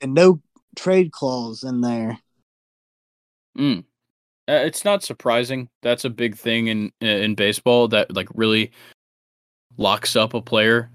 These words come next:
Speaker 2: Uh, it makes the franchise look more committed to the player, and the player looks more committed to the team. But with all no trade clauses, um, if the player says,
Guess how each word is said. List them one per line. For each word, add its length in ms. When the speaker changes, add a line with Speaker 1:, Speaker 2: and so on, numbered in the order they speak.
Speaker 2:
Uh, 280
it 40
makes 320
the 400
franchise 680
look 340
more 240
committed 540
to 80
the 120
player, 600
and 80
the 60
player 360
looks 260
more 180
committed 380
to 100
the 80
team. 400
But 200
with 120
all 160
no 180
trade 280
clauses, 680
um, 380
if 180
the 80
player 420
says, 640